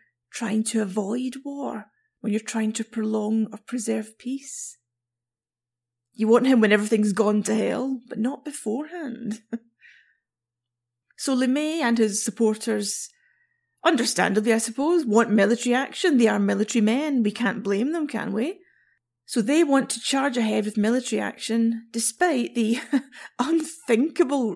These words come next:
risks of a nuclear retaliation. Kennedy, instead of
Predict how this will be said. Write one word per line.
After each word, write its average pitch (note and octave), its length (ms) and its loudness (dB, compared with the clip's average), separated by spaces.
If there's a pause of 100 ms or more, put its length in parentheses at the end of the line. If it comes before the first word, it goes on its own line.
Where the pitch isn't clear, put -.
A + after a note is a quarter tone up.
risks A#3+ 560 -2
of G#3+ 340 0 (600)
a A3+ 80 4
nuclear G#3+ 340 4
retaliation. A#3+ 960 -4 (640)
Kennedy, D#4 600 0
instead A3 240 0
of G#3+ 120 0